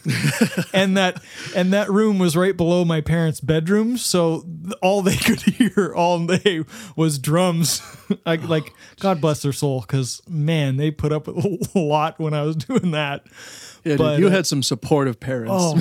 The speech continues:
Speaker 2: <laughs>
Speaker 1: man. I, you know, I, I don't thank them enough, to be honest, but, man, were they, they were so supportive. But you bring up a really interesting thing with, with the,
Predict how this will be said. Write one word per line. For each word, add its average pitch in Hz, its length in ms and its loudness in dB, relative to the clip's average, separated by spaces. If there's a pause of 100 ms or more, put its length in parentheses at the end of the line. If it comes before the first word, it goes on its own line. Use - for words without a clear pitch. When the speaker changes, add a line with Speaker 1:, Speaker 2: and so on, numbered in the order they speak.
Speaker 2:
<laughs> 151 80 4
Speaker 1:
man. 165 400 0
I, 165 400 2 (160)
you 175 120 2
know, 175 320 2
I, 160 140 0 (380)
I 175 100 2
don't 254 220 0
thank 208 260 0
them 175 140 0
enough, 160 340 0
to 151 80 -6
be 151 160 0
honest, 151 420 -2
but, 135 280 -6
man, 175 300 0
were 147 140 0
they, 170 340 2
they 165 240 0
were 139 340 -2 (260)
so 202 420 0
supportive. 135 640 -4 (640)
But 202 300 0
you 175 80 0
bring 214 180 2
up 202 140 0
a - 20 2
really 170 300 2
interesting 156 400 -4
thing 175 260 -2
with, 143 300 -2
with 147 280 -4 (460)
the, 156 280 0